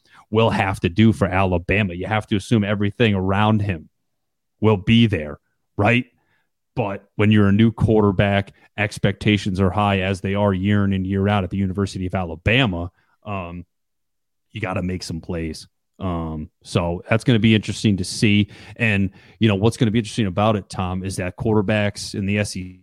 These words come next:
C, quarterbacks in college football are too good anymore and are winning games for their teams. So if you don't have that at Alabama, I don't think you have a chance.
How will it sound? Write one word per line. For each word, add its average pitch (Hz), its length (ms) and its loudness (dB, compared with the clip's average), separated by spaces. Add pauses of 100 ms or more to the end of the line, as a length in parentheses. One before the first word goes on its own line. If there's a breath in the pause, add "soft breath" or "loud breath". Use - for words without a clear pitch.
(140)
C, 101 260 -4
quarterbacks 98 460 -2
in 92 60 -6
college 95 300 -2
football 90 460 -6
are 90 200 -6
too 110 220 2
good 107 260 4
anymore 82 600 -6
and 98 80 -6
are 85 80 -4
winning 101 380 4
games 101 320 2
for 92 120 -6
their 85 180 -4
teams. 98 520 -2 (360 soft breath)
So - 160 0
if 85 100 -6
you 104 80 4
don't 107 160 2
have 139 340 2
that 104 120 2
at 101 80 2
Alabama, 98 880 0 (440)
I - 60 -10
don't 95 120 -2
think 98 180 -2
you 95 60 0
have 92 120 -4
a - 40 -20
chance. - 460 -8